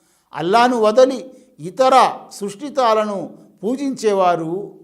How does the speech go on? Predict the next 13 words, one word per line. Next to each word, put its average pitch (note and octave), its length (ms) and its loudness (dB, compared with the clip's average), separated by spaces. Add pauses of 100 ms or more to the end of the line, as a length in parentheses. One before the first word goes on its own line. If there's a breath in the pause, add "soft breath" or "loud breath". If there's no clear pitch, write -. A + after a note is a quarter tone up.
అవిశ్వాసులు D#3 960 -10
అనబడతారు. G2 680 -20
అంటే E3+ 200 -10
వాళ్ళలో, E3+ 800 -2 (260 loud breath)
వాళ్ళ D3+ 300 -4
హృదయంలో F3 580 -6
విశ్వాసం E3+ 680 -8
లేదు. D3 380 -8 (720)
ఏ F#3+ 200 4
విశ్వాసం? B3 800 -2 (640)
ఇస్లాం G#3+ 520 -4
కోరే F3 380 -4
విశ్వాసం, D3+ 500 -12